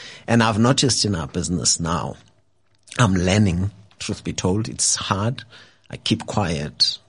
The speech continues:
At times there are things I have to say, I want to say, but I don't say them because I'm learning and I believe that it's delivering results. So I felt that let's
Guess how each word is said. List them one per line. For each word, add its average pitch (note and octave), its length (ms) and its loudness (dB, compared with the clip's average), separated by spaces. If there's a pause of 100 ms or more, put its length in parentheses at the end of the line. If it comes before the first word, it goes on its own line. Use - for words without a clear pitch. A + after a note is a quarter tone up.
(320)
At G#2 80 -4
times A2 280 2
there F2+ 140 0
are E2 60 -2
things F2+ 260 0
I D#2 120 -4
have - 240 -6
to - 120 -2
say, F2+ 240 0
I - 100 -4
want D#2+ 280 -2
to - 100 -4
say, - 260 0
but F#2+ 180 -2
I C#3 80 6
don't G2+ 200 2
say C#2+ 220 -2
them C#2+ 220 -8 (560)
because - 240 4
I'm A#2+ 120 4
learning A2+ 520 2
and F#2 160 -2
I F2+ 60 -2
believe F2+ 340 -4
that D#2+ 180 -4
it's - 220 -2
delivering F2+ 540 0
results. F2 440 -4
So - 160 0
I G#2 100 2
felt A2 360 -2
that - 260 -4 (340)
let's - 460 2